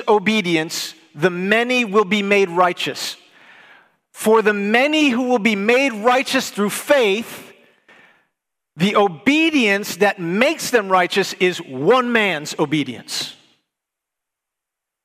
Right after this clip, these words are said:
Not two. It's not Jesus' obedience plus mine. It's not Jesus' obedience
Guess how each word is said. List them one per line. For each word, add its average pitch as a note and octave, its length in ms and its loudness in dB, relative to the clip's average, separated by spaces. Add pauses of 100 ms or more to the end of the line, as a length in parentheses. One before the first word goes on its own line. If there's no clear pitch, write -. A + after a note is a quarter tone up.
Not G3+ 220 0
two. C4 340 0 (1800)
It's G3 240 0
not B3+ 260 2
Jesus' B3+ 720 0
obedience G#3+ 800 0 (340)
plus A3+ 360 2
mine. F#3 460 2 (2000)
It's F#3 220 -2
not B3 260 2
Jesus' C4 640 0
obedience A3 680 0